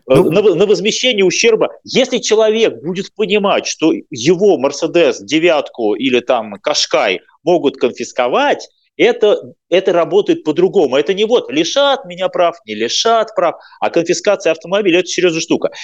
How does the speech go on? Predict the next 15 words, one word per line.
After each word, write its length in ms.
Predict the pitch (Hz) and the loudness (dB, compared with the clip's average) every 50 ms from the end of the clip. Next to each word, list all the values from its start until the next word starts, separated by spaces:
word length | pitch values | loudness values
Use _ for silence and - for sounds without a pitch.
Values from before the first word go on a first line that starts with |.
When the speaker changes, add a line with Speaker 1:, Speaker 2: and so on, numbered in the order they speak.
| - - | -2 0
Speaker 1:
И 100 | 151 156 | 0 2
нам 240 | 151 190 240 254 220 | 2 0 0 -2 -4
с 100 | - - | -4 -2
вами, 380 | 165 175 202 196 165 131 98 90 | 0 2 2 2 0 -2 -4 -2
нам 240 | 107 143 165 147 | -2 -2 -2 -2
с 100 | 123 - - | -4 -2 0
вами 220 | 135 113 104 110 | 0 0 2 0
абсолютно 540 | 113 - - - 156 170 202 190 - 139 131 | -2 -2 0 -2 0 0 0 0 0 -2 -2
все 160 | - - 160 | 0 0 0
равно, 400 | 156 160 165 165 151 107 - - - _ _ _ _ | 0 0 0 0 0 0 0 -2 -8 _ _ _ _
кто, 460 | _ - - _ 226 247 240 165 95 92 | _ -20 -4 _ 2 2 2 2 0 0
не 160 | 120 147 147 | -2 -2 0
дай 180 | 127 151 147 139 139 | 0 0 0 0 2
бог, 320 | 214 226 - - - - | 2 0 0 0 -4 -10
тьфу-тьфу-тьфу, 580 | - 160 139 - 165 151 - - 170 123 - | -12 -12 -12 -12 -14 -12 -4 -2 -2 -2 -2